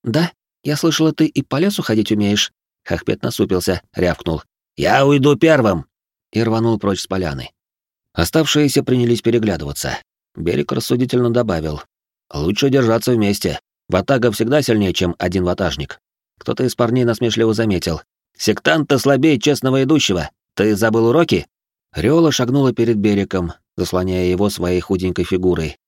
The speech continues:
упёрла руки в бока. «Вечно вы, ученики павильона мечей, кичитесь силой и плохо слушаете. Учитель говорил, что чаще всего слабей, а значит, есть и исключения».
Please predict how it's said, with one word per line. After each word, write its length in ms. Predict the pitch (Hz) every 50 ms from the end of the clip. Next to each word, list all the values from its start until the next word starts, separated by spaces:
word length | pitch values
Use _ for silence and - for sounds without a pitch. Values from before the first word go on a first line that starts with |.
| _ _ _
упёрла 500 | - 113 110 - 131 135 123 117 117 113
руки 220 | 104 107 101 -
в 100 | 104 95
бока. 380 | 90 101 104 - - 67 - - - _ _ _ _ _ _ _ _ -
«Вечно 440 | 120 139 170 151 - - 104 104
вы, 100 | 92 101
ученики 400 | 101 104 104 117 113 107 - 123
павильона 420 | 113 - 107 104 107 107 110 107 104
мечей, 340 | 104 107 101 - 113 110 101
кичитесь 480 | - - 107 - 110 - 110 104 -
силой 340 | - 113 107 104 101 101 - _ _ _ _
и 60 | - 139
плохо 300 | 151 156 156 143 160 147
слушаете. 580 | - 135 117 101 - 107 104 - 113 113 104 - _ _ _ _ _
Учитель 360 | - 143 - 196 180 170 151
говорил, 360 | 131 120 120 123 117 120 117 110
что 180 | - - 120
чаще 420 | 110 - - - 170 131 - - 107
всего 240 | - - 98 101
слабей, 420 | 98 - 104 101 98 104 101 98 - _ _ _ _ -
а 120 | - 110
значит, 360 | 110 147 160 160 - 156 -
есть 220 | 143 151 139 - -
и 120 | - 139
исключения». 640 | 139 - - 139 143 - 131 101 87 85 85 82 80